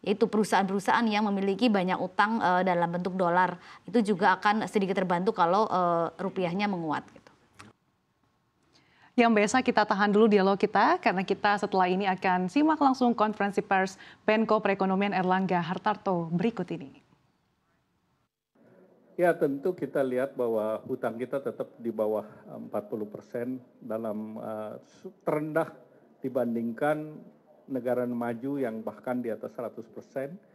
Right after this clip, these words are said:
Speaker 3: juga negara berkembang yang lain. Jadi relatif ini masih prudent. Terkait dengan pembangunan, kita lihat pembangunan infrastruktur,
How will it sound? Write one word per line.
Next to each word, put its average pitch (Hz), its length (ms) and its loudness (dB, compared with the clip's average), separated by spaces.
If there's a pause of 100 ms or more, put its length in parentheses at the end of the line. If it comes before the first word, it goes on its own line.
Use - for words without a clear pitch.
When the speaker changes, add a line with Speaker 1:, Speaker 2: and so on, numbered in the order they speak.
(1000)
Speaker 3:
juga 127 300 0
negara 113 260 -4
berkembang 104 540 -10
yang 95 160 -14
lain. 92 240 -12 (720)
Jadi 143 400 -4
relatif 127 480 0 (240)
ini 139 240 -4
masih 123 320 -6
prudent. 127 480 -4
Terkait 139 400 -2
dengan 127 260 -2
pembangunan, 127 600 -4
kita - 240 -8
lihat 135 320 -6
pembangunan 110 480 -10
infrastruktur, 127 800 -8